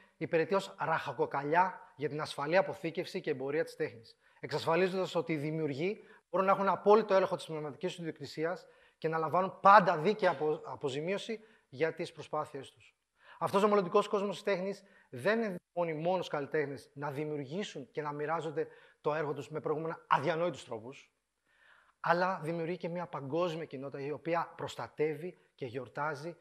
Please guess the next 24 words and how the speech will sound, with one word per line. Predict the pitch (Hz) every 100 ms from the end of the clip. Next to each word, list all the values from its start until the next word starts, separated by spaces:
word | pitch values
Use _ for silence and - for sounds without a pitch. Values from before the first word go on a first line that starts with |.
| _
την | - 131
αξία | 120 - - 170
της | 165 131
ανθρώπινης | - _ 135
δημιουργικότητας. | 131 120 110 117 - - - _ _ - -
Μαζί, | 131 131 - - 175 254 240 -
ας | 175 175
εργαστούμε | 196 170 - - 202 220
στην | -
κατασκευή | 170 151 160 170
αυτού | -
του | 185 147
μέλλοντος, | 143 147 185 - - -
όπου | 139 151
οι |
καλλιτέχνες | 175 151 175 180 208 156
μπορούν | 156 165 190 190 -
να | 151
ευδοκιμήσουν | 123 139 - 147 170 190
και | 165 147
να | 143 139 _ - _ _ 156 127
συμβάλλουν | - 165 139 156 180 185
στον | - 143
πλουτισμό | 139 135 117 117 156 196